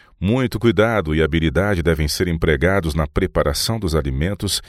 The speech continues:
destinados a substituir os que antigamente constituíam o regime alimentar dos que agora estão aprendendo a ser reformadores de saúde. Para este fim, requer-se fé em Deus, firmeza de propósito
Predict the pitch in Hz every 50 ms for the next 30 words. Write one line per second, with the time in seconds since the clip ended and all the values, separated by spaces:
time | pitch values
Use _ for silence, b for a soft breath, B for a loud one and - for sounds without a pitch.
0 | B B B B B B B 78 101 113 - - - - 117 107 117 123 120 82
1 | 90 76 85 78 - - - 127 131 - 110 101 - - 107 - - 85 87 98
2 | 110 101 92 - - - - 92 85 - - 90 82 82 73 76 90 104 107 -
3 | - 95 - - 139 131 - - - - - - 233 170 82 98 - 247 107 76
4 | 62 60 60 - 82 78 69 - 78 92 104 104 87 73 69 73 73 73 73 78
5 | - 87 95 98 95 - B B B B B B B B B - - - - -
6 | - - - - - 92 101 101 85 73 - - - 80 76 80 - 73 69 65
7 | 60 60 76 87 92 85 76 67 - - - 82 73 73 82 76 - 80 76 71
8 | 76 80 71 67 71 90 101 107 107 98 82 82 82 - - - 78 67 58 50
9 | 50 50 - - - - _ _ _ B B B B B B B B B B B
10 | - - 143 135 104 95 123 143 - - - 80 - - - 90 87 76 64 -
11 | - 87 85 - - 120 113 110 - - - 90 - - - - - 117 117 113
12 | 113 104 90 78 - 80 71 64 57 55 - - - - B B B B B -
13 | - - - - - 76 95 113 101 85 69 67 - - 71 - - - 80 87
14 | 90 85 78 76 - - 80